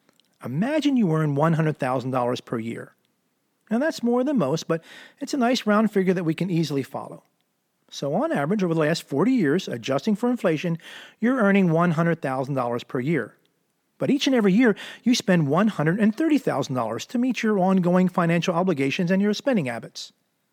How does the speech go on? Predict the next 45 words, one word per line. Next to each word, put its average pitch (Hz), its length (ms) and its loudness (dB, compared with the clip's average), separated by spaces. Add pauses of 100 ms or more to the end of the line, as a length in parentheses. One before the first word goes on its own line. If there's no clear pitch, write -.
(480)
Now, 120 120 -6
to - 120 -10
make 156 220 0
up 156 120 0
for - 100 -6
that 117 200 -4
difference, 220 380 -2 (400)
you 285 220 2
borrow 247 440 2
the 196 140 2
additional 175 400 0
thirty 175 320 0
thousand 151 360 0
dollars 139 300 -2 (100)
every 147 340 2
year 135 320 0 (180)
just - 220 -6
to 175 140 -2
maintain 165 460 0
your 127 140 -2
lifestyle. - 640 -4 (840)
Now, 107 60 -12
you've 214 160 -2
been 254 120 2
doing 233 240 4
this 214 120 2
for - 180 -6
forty 247 380 0
of 196 60 0
the 175 60 0
last 170 280 0
forty-two 147 340 -2
years, 151 400 0 (360)
and 131 160 -6
right 277 200 0
now 214 180 2
your 156 160 0
personal 262 460 -2
debt 156 260 0
is 147 140 -2
one 185 400 0
point 190 420 0
two 180 260 0
million 208 540 4
dollars. 208 640 -4